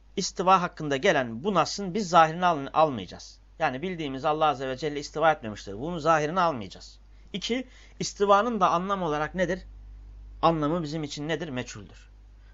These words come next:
Dolayısıyla da delalet ettikleri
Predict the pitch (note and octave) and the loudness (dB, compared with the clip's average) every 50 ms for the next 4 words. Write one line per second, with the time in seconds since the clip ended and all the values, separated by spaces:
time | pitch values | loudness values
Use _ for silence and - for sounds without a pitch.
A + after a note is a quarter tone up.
0 | - - A#2 D3 F3 F#3 F#3+ G3+ G3 - A3+ G3 D#3 C3 A2 C3 D#3 F#3 - - | -12 -4 -2 -2 0 0 0 -2 -2 -2 -2 0 0 0 0 0 -2 -2 -4 -10
1 | - - - - - - - - - - - - - - - - - - - - | -20 -20 -20 -20 -20 -20 -20 -20 -20 -20 -20 -20 -20 -20 -20 -20 -20 -20 -20 -20
2 | - - - - - - - - - - - - - - - - - - - - | -20 -20 -20 -20 -20 -20 -20 -20 -20 -20 -20 -20 -20 -20 -20 -20 -20 -20 -16 -6
3 | A2+ A#2+ C#3+ E3 F3 F3+ F3 F#3 G#3 A#3 A3+ F#3+ D#3+ - - - C3+ - B2+ B2 | -2 0 2 4 4 4 4 4 2 0 0 -2 -4 -4 -6 -10 -12 -6 -4 -2
4 | A#2 G#2+ G2+ - | -2 -2 -2 -6